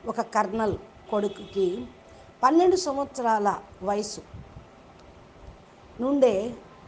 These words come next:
తన లోపల మానసికంగా ఏదైతే టెన్షన్ పెట్టుకున్నాడో, ఇరవై ఒక్క ఏటికి యువకుడుగా ఉన్నప్పుడే, ఆ, ఆయనకి బీపీ కనపడింది. ఇతను, ఈ యొక్క తండ్రి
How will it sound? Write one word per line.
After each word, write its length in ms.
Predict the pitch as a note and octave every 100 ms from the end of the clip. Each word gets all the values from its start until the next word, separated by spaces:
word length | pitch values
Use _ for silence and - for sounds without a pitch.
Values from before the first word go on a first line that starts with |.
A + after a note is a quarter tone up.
| -
తన 200 | G#3+ G#3
లోపల 600 | G3+ A#3+ B3+ G3+ F#3+ D#3
మానసికంగా 760 | F#3+ A3 A#3 G#3 F3+ F#3+ G3 G3
ఏదైతే 540 | - G3 F#3 F3+ F3 -
టెన్షన్ 420 | F#3+ F#3+ - A3 F#3
పెట్టుకున్నాడో, 640 | E3+ - F#3+ G3 F#3+ F#3+ - - - - - - - -
ఇరవై 340 | B3 D#4 F4+ E4
ఒక్క 160 | -
ఏటికి 580 | G#3+ F#3+ G3 G3+ - G3+
యువకుడుగా 760 | F#3+ F#3+ A3+ B3+ D4 A#3+ A3+
ఉన్నప్పుడే, 920 | F#3+ F3 F#3+ G#3 G3+ G#3 G3+ E3+ F#3+ A#3 - - - - - - - - -
ఆ, 280 | C#4+ D4+ D#4+ F#4+
ఆయనకి 300 | A#3+ A3 A#3
బీపీ 420 | F#3 G#3 G3+ A3
కనపడింది. 720 | A3 E3+ E3+ F3 E3 F3 E3+ - - - - - - - - - - -
ఇతను, 600 | C4+ E4 D#4 G3+ - A3
ఈ 280 | A3 A3
యొక్క 500 | G#3+ G#3+ G#3+ F#3+ F#3 - - - - - -
తండ్రి 540 | G#3+ B3 C4 G3+ B3+